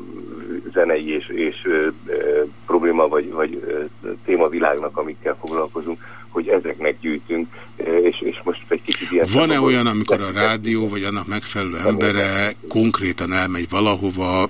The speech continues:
Speaker 2: nem pályázati úton, és azt mondja, „Én vagyok én, ezt a rádiót képviselem, nem gondolná-e, hogy valamilyen mértékben támogathatna azért, mert hallgatja, vagy azért, mert nem hallgatja?” Neked személyesen ilyen élményed volt?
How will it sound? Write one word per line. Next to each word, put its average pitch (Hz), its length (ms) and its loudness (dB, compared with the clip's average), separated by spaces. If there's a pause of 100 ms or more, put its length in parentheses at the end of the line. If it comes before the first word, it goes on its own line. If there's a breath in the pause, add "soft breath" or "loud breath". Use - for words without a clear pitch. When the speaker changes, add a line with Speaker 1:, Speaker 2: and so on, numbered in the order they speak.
(220)
Speaker 2:
nem 104 280 2
pályázati 92 540 0
úton, 85 300 -4
és - 120 -2
azt - 240 -2
mondja, 90 340 -2
„Én 95 260 2
vagyok 82 320 -8
én, 107 320 2
ezt - 260 -6
a 87 80 -6
rádiót 82 440 -6
képviselem, 92 720 0 (400 loud breath)
nem 113 360 6
gondolná-e, 90 760 -2
hogy 90 200 0
valamilyen 87 480 -2
mértékben 85 1160 -2
támogathatna 98 840 -2
azért, 98 400 0
mert - 140 -4
hallgatja, 92 500 2
vagy 82 140 -4
azért, 82 280 -2
mert 80 140 -4
nem 80 140 -2
hallgatja?” - 440 -2 (600 loud breath)
Neked 104 400 2
személyesen 104 680 -2
ilyen 95 200 0
élményed 92 500 0
volt? 95 300 -2